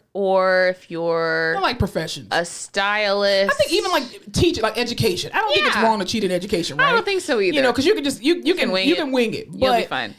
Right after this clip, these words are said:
Speaker 2: in the medical
Speaker 1: But
Speaker 2: field,
Speaker 1: with people's lives,
Speaker 2: that's not a place you wanna cheat. That's not a place you wanna cheat.
Speaker 1: that would be like your doctor telling you, like,
Speaker 2: Let me Google
Speaker 1: or
Speaker 2: this real quick.
Speaker 1: Exa-
Speaker 2: <laughs>
Speaker 1: you got me fucked up.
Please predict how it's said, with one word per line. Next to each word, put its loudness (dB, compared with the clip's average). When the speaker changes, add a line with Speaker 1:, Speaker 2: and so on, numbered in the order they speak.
Speaker 2:
in 2
the 0
medical 0
Speaker 1:
But 2
Speaker 2:
field, 2
Speaker 1:
with 2
people's 4
lives, 0
Speaker 2:
that's -4
not 0
a -2
place 2
you 4
wanna 2
cheat. 0
That's -2
not -4
a -4
place 4
you 4
wanna 0
cheat. -2
Speaker 1:
that 2
would 2
be 6
like 2
your 2
doctor 2
telling -2
you, -2
like, 0
Speaker 2:
Let -2
me 4
Google 2
Speaker 1:
or 2
Speaker 2:
this -8
real -12
quick. -6
Speaker 1:
Exa- -2
Speaker 2:
<laughs> -20
Speaker 1:
you -2
got -2
me -6
fucked -10
up. -12